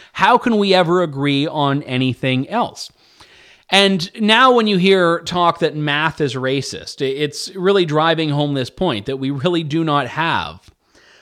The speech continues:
an, an ability to agree on, on fundamentals. And, and, uh, Judeo-Christian values are based on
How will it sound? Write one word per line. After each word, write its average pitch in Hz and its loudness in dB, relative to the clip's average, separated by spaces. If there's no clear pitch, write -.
an, 156 2
an 160 2
ability 165 -2
to 165 -4
agree 151 0
on, 147 0
on 151 -4
fundamentals. 139 -4
And, 151 -4
and, 180 -4
uh, 180 -8
Judeo-Christian 220 0
values 165 0
are 151 4
based 170 -2
on 156 -2